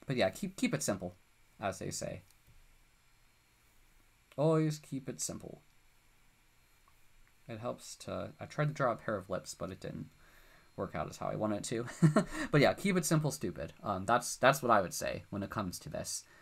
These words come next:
But yeah, no one, I feel like no one really thinks about this. I feel like, uh, most people just store their stuff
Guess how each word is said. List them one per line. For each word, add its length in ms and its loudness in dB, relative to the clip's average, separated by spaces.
But 100 -2
yeah, 220 6
no 160 4
one, 280 2
I 80 2
feel 140 2
like 160 4
no 60 2
one 100 4
really 220 2
thinks 260 -4
about 200 -4
this. 200 -6
I 60 0
feel 160 -4
like, 220 0
uh, 120 -4
most 240 -4
people 220 -8
just 260 -8
store 280 -2
their 240 -6
stuff 500 -4